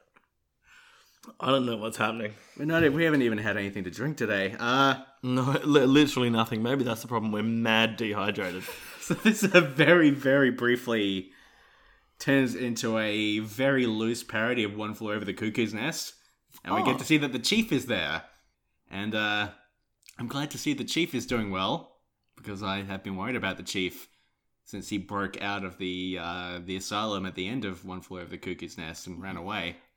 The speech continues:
Speaker 1: I also have seen movies.
Speaker 2: Yeah, I'm talking about the book here, Nick, so try to keep up.
Speaker 1: Uh,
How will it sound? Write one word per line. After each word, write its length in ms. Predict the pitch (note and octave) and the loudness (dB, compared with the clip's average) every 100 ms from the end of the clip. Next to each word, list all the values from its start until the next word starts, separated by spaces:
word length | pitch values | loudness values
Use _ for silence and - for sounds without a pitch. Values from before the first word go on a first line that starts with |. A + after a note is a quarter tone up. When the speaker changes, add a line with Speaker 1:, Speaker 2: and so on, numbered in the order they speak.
| - | 0
Speaker 1:
I 180 | C3 B2 | 2 4
also 420 | C3 B2+ A2 G2+ | 4 2 -2 -6
have 200 | G2+ - | -8 -8
seen 260 | A2+ G2 | -6 -4
movies. 480 | F#2+ G2 F2 E2+ - - - _ _ - - | -4 -4 -6 -10 -14 -20 -20 _ _ -20 -18
Speaker 2:
Yeah, 160 | - A#2 | -10 -8
I'm 60 | C#3 | -8
talking 180 | F#3 E3 | -8 -8
about 140 | D3+ | -10
the 80 | - | -12
book 240 | - C#3 | -10 -10
here, 160 | - E2+ | -10 -10
Nick, 340 | D2+ G#2+ - - | -10 -12 -14 -16
so 320 | - G2+ G#2 A2+ - | -10 -6 -6 -10 -14
try 240 | - D#3 | -6 -4
to 80 | E3+ | -2
keep 180 | A#2+ A#2 | -2 -2
up. 240 | A2+ G#2 G#2 | -2 -2 -2
Speaker 1:
Uh, 1120 | G#2+ G#2+ G#2 G2+ G2+ G2+ G2+ G#2 G#2+ G#2 | -4 -6 -4 -4 -4 -4 -4 -6 -8 -10